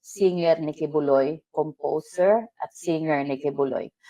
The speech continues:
So, lahat ng mga kanta niya, kinocompose niya, ay pagpapahiwatig or pagbibigay pugad kay Kibuloy. No? At si Jacqueline Roy din, matagal ko nang sinasabi dito,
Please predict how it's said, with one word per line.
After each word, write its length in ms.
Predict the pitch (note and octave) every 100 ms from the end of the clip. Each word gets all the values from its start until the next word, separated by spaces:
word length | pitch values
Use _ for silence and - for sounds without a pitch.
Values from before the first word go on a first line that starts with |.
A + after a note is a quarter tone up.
| - -
So, 160 | -
lahat 400 | E3 E3+ F#3+ -
ng 160 | F#3+ F#3
mga 160 | F3+ F3
kanta 320 | F3 F3+ G3
niya, 480 | F#3+ E3+ C#3+ C#3+ D3+
kinocompose 720 | - E3+ E3 F3 F3 F3 E3+ -
niya, 320 | D#3 C#3+ C#3+ D3+ _ - -
ay 400 | - F3 F3 E3+ -
pagpapahiwatig 1200 | E3+ E3+ F3 E3+ F3 E3+ E3 D#3 D#3 D3+ D3+ C#3 -
or 320 | D#3 D3 C#3
pagbibigay 720 | E3 D#3 D3+ E3 D#3 D#3+ D#3+
pugad 480 | - D#3 C#3+ D3 C#3+ -
kay 160 | C#3 C3+
Kibuloy. 560 | D#3+ C#3+ D3 E3+ E3+ - _ _ _ _ _ _ _ -
No? 320 | E3 D#3+ E3+ - - -
At 160 | - F3
si 160 | -
Jacqueline 560 | F#3 F#3+ - A3+ A#3 A3+
Roy 320 | G3+ G3 G3
din, 480 | E3+ D#3+ D3 D#3 D#3+
matagal 480 | D#3+ D#3 F3 F3 F#3+
ko 80 | F#3+
nang 160 | F#3
sinasabi 640 | G3+ F#3+ F#3+ F#3 F3 F3+ E3+
dito, 560 | E3+ - D3+ D3 D3